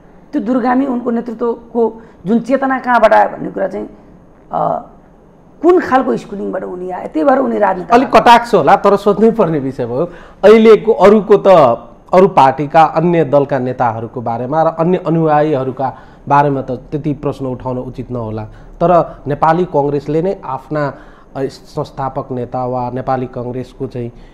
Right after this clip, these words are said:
Speaker 2: बिउ रोप्ने व्यक्तित्व महामानव बिपी कोइरालाले जे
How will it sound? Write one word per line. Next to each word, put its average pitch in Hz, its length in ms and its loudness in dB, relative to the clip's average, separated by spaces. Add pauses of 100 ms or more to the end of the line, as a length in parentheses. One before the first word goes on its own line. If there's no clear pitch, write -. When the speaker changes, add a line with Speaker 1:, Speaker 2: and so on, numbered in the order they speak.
(140)
Speaker 2:
बिउ 147 300 -6 (280)
रोप्ने 131 420 -8 (340)
व्यक्तित्व 139 420 -8
महामानव 120 480 -8
बिपी 131 320 -10
कोइरालाले 131 680 -6
जे 156 260 -4